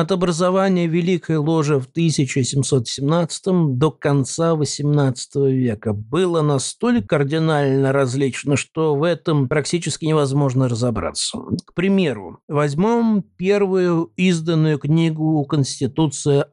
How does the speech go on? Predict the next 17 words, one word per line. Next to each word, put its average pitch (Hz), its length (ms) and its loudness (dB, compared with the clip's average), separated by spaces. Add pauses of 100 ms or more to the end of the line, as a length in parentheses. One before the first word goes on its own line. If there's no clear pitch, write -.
Андерсона, 143 680 0
издание 135 520 0
тысяча 156 460 -2
семьсот 147 460 0
двадцать 131 400 -2
третьего 127 460 0
года. - 380 -4 (240)
На 151 100 4
титульном 185 640 2
листе 156 480 -2
книги 127 440 0
указывается, 98 840 -2
что - 200 -8
Конституция, 160 1040 -2
являющаяся 135 1120 0
сводом 131 520 0
законов, 175 720 -2